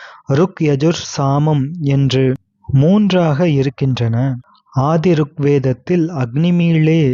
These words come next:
என்னும் ஆதி மந்திரத்தில் உள்ள ஆதி அக்ஷரம் என்பது அகாரம். மத்திய யஜுர்வேதத்தில் மத்திய மந்திரத்தில் உள்ள மத்திய அக்ஷரம் உகாரம். சாமவேதத்தின் இறுதி மந்திரத்தில் உள்ள இறுதி அக்ஷரம் மகாரம்.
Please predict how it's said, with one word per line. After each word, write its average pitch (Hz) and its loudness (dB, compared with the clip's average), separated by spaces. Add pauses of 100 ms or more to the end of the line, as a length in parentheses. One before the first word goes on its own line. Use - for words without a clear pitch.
(100)
என்னும் 131 0 (440)
ஆதி 170 2
மந்திரத்தில் 147 0
உள்ள 127 2 (260)
ஆதி 156 0
அக்ஷரம் 156 0
என்பது 131 0
அகாரம். 120 0 (440)
மத்திய 156 0
யஜுர்வேதத்தில் 151 0 (400)
மத்திய 151 0
மந்திரத்தில் 147 0
உள்ள 131 0
மத்திய 131 0
அக்ஷரம் 151 0
உகாரம். 127 -2 (380)
சாமவேதத்தின் 165 0 (460)
இறுதி 180 4
மந்திரத்தில் 147 0
உள்ள 131 0 (200)
இறுதி 175 2
அக்ஷரம் 147 0
மகாரம். 127 -2